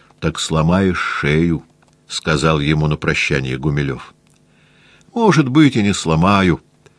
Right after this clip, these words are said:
бодрясь ответил Мандельштам. «Сломаешь», твердо повторил Гумилев. Сергей Городецкий объявился в Петрограде еще до Гумилева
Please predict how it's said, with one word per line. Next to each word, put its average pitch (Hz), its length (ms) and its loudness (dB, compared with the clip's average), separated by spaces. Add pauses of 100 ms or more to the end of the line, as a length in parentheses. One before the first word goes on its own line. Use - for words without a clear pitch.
(140)
бодрясь 76 500 0
ответил 76 460 -2
Мандельштам. 69 760 -6 (420)
«Сломаешь», 87 1000 0 (720)
твердо 76 420 -2
повторил 71 520 -6
Гумилев. 67 580 -8 (2250)
Сергей 151 460 4
Городецкий 147 720 2
объявился 107 720 2
в - 80 -4
Петрограде 113 600 2
еще 131 300 0
до 123 100 0
Гумилева 110 640 2